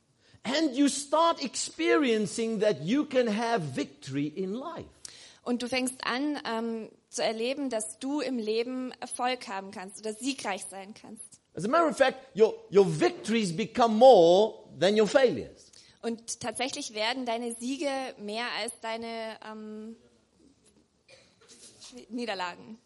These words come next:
Speaker 1: Niederlagen and temptations.
Speaker 2: Niederlagen und Versuchungen.
Speaker 1: You,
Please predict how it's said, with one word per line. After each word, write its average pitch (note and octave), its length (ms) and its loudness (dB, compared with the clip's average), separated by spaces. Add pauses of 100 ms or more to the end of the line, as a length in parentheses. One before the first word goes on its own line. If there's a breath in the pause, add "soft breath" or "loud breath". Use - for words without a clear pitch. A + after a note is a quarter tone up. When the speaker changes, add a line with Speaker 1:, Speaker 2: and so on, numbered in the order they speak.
(120)
Speaker 1:
Niederlagen G3+ 1080 4
and G3+ 440 -4
temptations. F#3 960 0 (280 loud breath)
Speaker 2:
Niederlagen B3+ 540 4
und A#3 120 -2
Versuchungen. A3+ 680 -6
Speaker 1:
You, B3 160 4